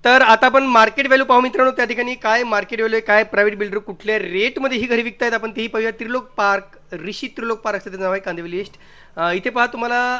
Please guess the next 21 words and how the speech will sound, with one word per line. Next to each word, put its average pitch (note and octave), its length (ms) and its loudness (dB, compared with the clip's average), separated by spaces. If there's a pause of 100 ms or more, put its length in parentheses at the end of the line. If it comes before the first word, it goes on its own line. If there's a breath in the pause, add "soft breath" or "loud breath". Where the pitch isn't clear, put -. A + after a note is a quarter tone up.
(140)
नाईन्टी G#3 320 -4
नाईन A3+ 200 -4
एकर A3 180 -10
डॉट G#3 160 -2
कॉम, G#3 280 -10
डॉट F#3 140 -4
कॉमवरती G3 360 -10
गेलात F#3 200 -6
तर - 140 -12
इथे G3 320 -10
चारशे G#3 340 -4 (220)
पाच A3 180 0 (200)
स्क्वेअर A3 520 -8
फीटचा G#3 220 -6
एरिया, F3 180 -4
म्हणजे E3 140 -10
हे G#3+ 160 -4
जे A#3+ 260 -6
महापालिकेची G#3+ 540 -6
घरे G3 120 -6
आहेत F#3 100 -4